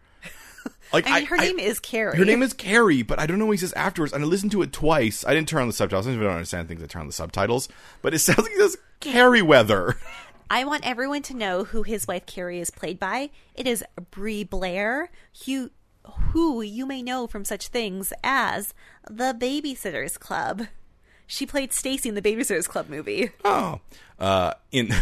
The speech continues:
Speaker 2: <laughs> in this episode, she is just another noopsie.
Speaker 1: Now, I'm confused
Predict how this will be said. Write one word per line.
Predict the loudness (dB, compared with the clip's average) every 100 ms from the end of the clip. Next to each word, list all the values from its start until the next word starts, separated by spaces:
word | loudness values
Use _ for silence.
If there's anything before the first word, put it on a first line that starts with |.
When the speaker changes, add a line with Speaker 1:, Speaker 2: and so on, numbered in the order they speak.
| 2 0 -2 -2
Speaker 2:
<laughs> | -2 -6 -12 -14 -4
in | -2 4
this | 4 6
episode, | 4 4 4
she | 2 0 0
is | -2
just | 2 4 4 2 -4 -10 -16 -20 _ _ _ _ _ _ _ _ _ _
another | -2 0 2 4 6 6
noopsie. | 4 2 0 0 0 0 -4 -14 -4
Speaker 1:
Now, | 0 0 -2
I'm | -4 -4 -8 -16 _ _ _
confused | -10 -8 -8 -10 -10 -10 -6 -4 -4 -6